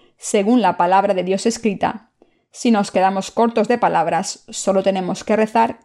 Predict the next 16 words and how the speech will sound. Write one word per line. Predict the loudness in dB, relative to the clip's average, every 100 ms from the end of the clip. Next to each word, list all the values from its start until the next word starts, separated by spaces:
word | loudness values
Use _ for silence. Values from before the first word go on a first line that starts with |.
| _
y | -2
recibir | 0 0 -2 -4
fuerzas. | -4 -4 -4 -14 -16 -20 _ _ _ _ _ _ _ _ _ _ _ _ _ _
Mis | 0 0
queridos | 2 2 2 0
hermanos, | -2 -4 -6 -10 -16 _ _ _ _
cuando | -2 0 2
se | 0
convierten | 0 2 2 0 -2 -4
en | 0 2
obreros | 2 2 2 0
de |
Dios, | 0 -2 -4 -8 -16
reciben | -6 -2 -2 0 -2 -2
sus | -4 -4
bendiciones. | -4 -4 -4 -6 -8 -14 -20